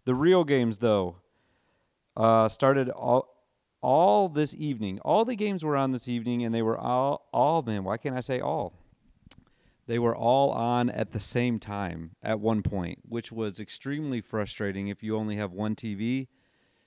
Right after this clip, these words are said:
because you had to switch back and forth to the different games, and that was annoying. The first game that was on, though, was Texas versus Penn State.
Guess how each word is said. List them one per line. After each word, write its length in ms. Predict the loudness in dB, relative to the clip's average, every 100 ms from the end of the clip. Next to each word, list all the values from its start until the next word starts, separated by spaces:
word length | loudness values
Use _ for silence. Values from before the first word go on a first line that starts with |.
| _ -14
because 560 | -8 -2 0 0 0
you 80 | -4
had 80 | -6
to 80 | -6
switch 260 | -6 -6
back 220 | -2 -2 -2
and 120 | -4
forth 460 | 0 0 0 -8 _
to 140 | -6 -6
the 80 |
different 340 | -2 -2 0 0
games, 320 | 2 0 0
and 220 | 0 0
that 200 | 0 0
was 220 | -2 -4
annoying. 760 | -4 -4 -2 -2 -2 -4 -8 -14 _ _ _ _ _ _
The 100 | -6
first 320 | 0 -2 0
game 200 | -4 -2
that 100 | 0
was 160 | 0 2
on, 240 | 2 2
though, 180 | 0 0
was 840 | -2 0 2 2 2 -2 -6 -10 -16 _
Texas 640 | -6 -4 -4 -8 -8 -10 -14
versus 640 | -8 -2 -2 -2 -4 -4 -8
Penn 360 | -8 -4 -4
State. 400 | -6 -4 -4 -6